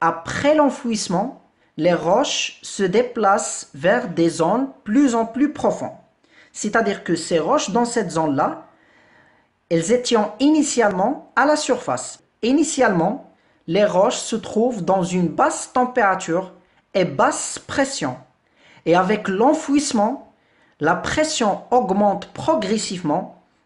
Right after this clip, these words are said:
contre une augmentation faible de la température. On a déjà dit que les roches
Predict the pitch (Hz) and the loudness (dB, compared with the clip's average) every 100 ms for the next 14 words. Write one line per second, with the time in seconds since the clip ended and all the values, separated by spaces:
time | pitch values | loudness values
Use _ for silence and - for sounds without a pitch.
0 | _ - 247 269 269 - 202 208 220 214 | _ 0 2 2 0 -8 -2 0 2 0
1 | 214 202 - 196 180 - 311 311 240 214 | 0 -2 -2 -6 -6 0 2 2 0 0
2 | 196 185 175 147 127 127 120 - - - | 0 0 -2 -2 -2 -4 -8 -12 -16 -8
3 | - 156 170 147 214 269 233 185 165 196 | -2 0 0 0 2 4 2 0 -2 -6
4 | - _ _ 190 180 160 139 240 302 - | -10 _ _ 0 4 4 4 2 2 -2
5 | - - | -6 -8